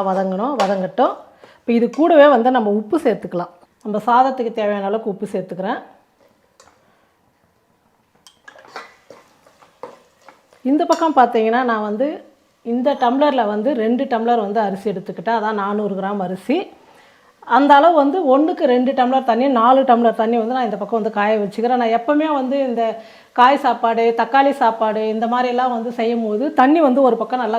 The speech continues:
கொதிக்க வச்சுக்கும். இதை வதக்கிட்டு எல்லாம் போட்ட உடனே இந்த தண்ணி ஊத்தும் போது நமக்கு சீக்கிரமாகவும் சாப்பாடு டைம் மிச்சமாகவும் சீக்கிரம் ஆயிடும். அதே மாதிரி சாதம் வந்து நல்லா குழஞ்சு போகாம உதிரு உதிரா நல்லா இருக்கும். அதனால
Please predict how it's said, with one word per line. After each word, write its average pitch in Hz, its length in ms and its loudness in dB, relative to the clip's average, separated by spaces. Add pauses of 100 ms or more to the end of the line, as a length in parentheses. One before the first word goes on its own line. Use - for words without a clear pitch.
கொதிக்க 226 300 -4
வச்சுக்கும். 190 360 -10 (320)
இதை 262 180 4
வதக்கிட்டு 294 460 2
எல்லாம் 269 240 2
போட்ட 269 260 2
உடனே 247 220 -4
இந்த 226 200 -4
தண்ணி 254 260 -2
ஊத்தும் 214 260 -4
போது 269 200 -4
நமக்கு 214 320 -6
சீக்கிரமாகவும் 262 680 0
சாப்பாடு 226 420 0 (520)
டைம் 254 260 2
மிச்சமாகவும் 233 580 -2
சீக்கிரம் 226 300 -2
ஆயிடும். 262 280 -2 (320)
அதே 302 140 6 (100)
மாதிரி 294 180 6 (100)
சாதம் 277 340 4
வந்து 277 240 -2
நல்லா 247 240 2 (260)
குழஞ்சு 294 380 2
போகாம 254 320 4
உதிரு 277 240 2
உதிரா 262 200 6 (100)
நல்லா 214 240 2
இருக்கும். 190 220 -8 (280)
அதனால 277 200 4